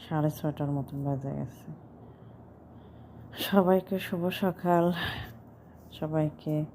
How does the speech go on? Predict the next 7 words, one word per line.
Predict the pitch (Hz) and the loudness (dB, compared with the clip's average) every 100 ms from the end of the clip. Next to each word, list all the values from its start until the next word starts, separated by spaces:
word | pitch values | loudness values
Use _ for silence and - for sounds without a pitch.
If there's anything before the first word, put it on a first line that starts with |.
| - - - | -18 -14 -8
জুমা | 151 160 165 | 0 4 4
মোবারক। | 170 160 151 156 202 - - - - - - - - - - - - - - - - - - - - - - - - - 160 | 4 2 2 0 -2 -6 -18 -18 -18 -16 -18 -18 -20 -20 -20 -20 -20 -18 -18 -18 -18 -20 -20 -20 -20 -18 -18 -18 -16 -6 2
জুমার | 156 160 156 | 6 6 4
দিন | 160 156 | 2 2
আজকে, | 151 - - - 156 247 - - - - - - - - - | 2 -2 -12 -6 -2 -2 -6 -18 -18 -20 -20 -20 -18 -10 -2
সবাই | 151 156 | 2 4
আনন্দ | 156 160 165 170 | 4 4 4 2